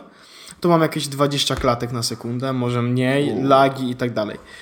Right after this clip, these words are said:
Speaker 1: Jak
Speaker 2: Mhm.
Speaker 1: przeskoczę na pięć gigaherców, to jest wszystko pięknie, sześćdziesiąt klatek.
Speaker 2: No i widzisz, a, a mimo tego, że jakby wszystko masz w jednym pokoju.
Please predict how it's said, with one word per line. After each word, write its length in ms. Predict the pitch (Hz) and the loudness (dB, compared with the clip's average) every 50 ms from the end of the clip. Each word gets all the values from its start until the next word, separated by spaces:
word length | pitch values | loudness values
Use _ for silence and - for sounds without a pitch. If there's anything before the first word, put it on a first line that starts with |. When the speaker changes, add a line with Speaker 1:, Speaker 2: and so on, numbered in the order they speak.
| - - - | -16 -6 0
Speaker 1:
Jak 100 | 143 156 123 | 4 4 4
Speaker 2:
Mhm. 80 | 113 113 | 4 2
Speaker 1:
przeskoczę 460 | 110 180 175 - - 190 180 - 180 | 0 0 0 0 0 0 0 0 2
na 100 | 170 165 | 0 0
pięć 280 | 170 - 180 165 156 151 | 2 2 0 0 2 2
gigaherców, 540 | 156 151 156 165 160 151 156 - 147 135 | 2 4 4 4 4 2 0 -2 -6 -6
to 80 | - 143 | -2 -2
jest 120 | 131 131 - | -2 -2 -4
wszystko 320 | - 139 127 - - 123 | -6 -8 -8 -8 -8 -8
pięknie, 320 | - - 117 117 113 117 110 | -6 -6 -6 -6 -6 -10 -12
sześćdziesiąt 400 | 110 - - 139 - 131 123 120 | -10 -8 -6 -6 -6 -6 -6 -6
klatek. 360 | 120 113 107 - - - - _ _ _ _ _ _ _ _ _ _ _ - | -6 -6 -6 -8 -12 -12 -16 _ _ _ _ _ _ _ _ _ _ _ -10
Speaker 2:
No 180 | 285 311 349 349 | -6 -4 -4 -2
i 80 | 339 | -2
widzisz, 320 | 320 220 135 113 110 - - | -2 -2 -2 -2 -4 -4 0
a, 140 | 135 147 - | 0 2 2
a 120 | 147 151 | 4 2
mimo 260 | 156 165 175 170 185 180 | 4 4 2 2 0 0
tego, 200 | 185 170 185 180 | 0 0 0 0
że 140 | - 175 | 0 0
jakby 220 | 170 165 160 160 156 | 0 0 -2 -4 -4
wszystko 380 | - - - 170 - - 190 | -4 -2 -2 -2 -2 -2 -2
masz 160 | 180 165 151 135 | -2 -2 -2 -2
w 20 | |
jednym 220 | 131 123 147 160 | -2 0 -2 -2
pokoju. 400 | 180 254 - 208 139 107 95 - | -2 -2 0 0 0 0 0 -4